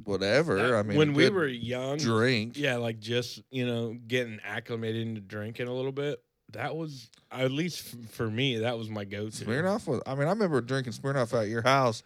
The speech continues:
Speaker 2: Oh, yeah.
Speaker 1: when first, I mean, those first couple of times that we got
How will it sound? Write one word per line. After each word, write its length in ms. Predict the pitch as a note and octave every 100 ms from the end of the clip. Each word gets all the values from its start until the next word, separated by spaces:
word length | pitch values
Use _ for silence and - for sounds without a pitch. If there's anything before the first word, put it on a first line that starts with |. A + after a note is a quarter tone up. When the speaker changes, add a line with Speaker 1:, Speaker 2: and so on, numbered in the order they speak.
| -
Speaker 2:
Oh, 100 | A2+ D3+
yeah. 120 | D#3
Speaker 1:
when 120 | A#2
first, 340 | A2 C3 A#2+ - _ _ _ _ -
I 100 | A#2+
mean, 160 | A2 G#2
those 160 | G2+ -
first 260 | C3+ -
couple 260 | C3+ A#2+ A#2
of 80 | A2
times 240 | B2 B2
that 80 | A#2
we 120 | A2
got 320 | A2 B2 A#2